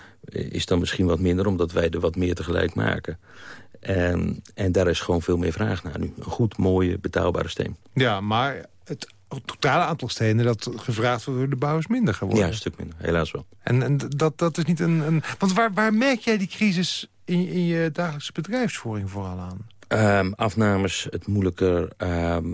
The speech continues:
Speaker 1: prijzen natuurlijk... maar ook het, het, het langer wachten voor, voordat een bestelling komt.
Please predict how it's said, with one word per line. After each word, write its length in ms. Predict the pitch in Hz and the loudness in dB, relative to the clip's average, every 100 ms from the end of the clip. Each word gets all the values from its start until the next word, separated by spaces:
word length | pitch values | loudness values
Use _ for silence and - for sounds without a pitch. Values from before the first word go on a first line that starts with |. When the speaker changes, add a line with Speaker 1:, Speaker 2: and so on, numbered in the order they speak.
| 80 | -4
Speaker 1:
prijzen 380 | - 98 98 101 | 0 2 2 0
natuurlijk... 360 | 90 101 101 | -2 -2 -2
maar 120 | 95 87 | 0 2
ook 180 | 87 | 2
het, 160 | 85 - | 0 -8
het, 200 | - 87 - | -8 -8 -8
het 140 | 85 | -6
langer 300 | 90 90 82 | 0 0 0
wachten 520 | 80 87 - 87 85 80 | 0 -2 -2 -2 -2 -4
voor, 340 | - 85 85 | -4 -2 -2
voordat 340 | - 90 82 | -2 -2 -2
een 100 | 90 | -2
bestelling 440 | 82 76 90 82 82 | -4 -2 -2 0 0
komt. 320 | 90 90 - | 0 0 -2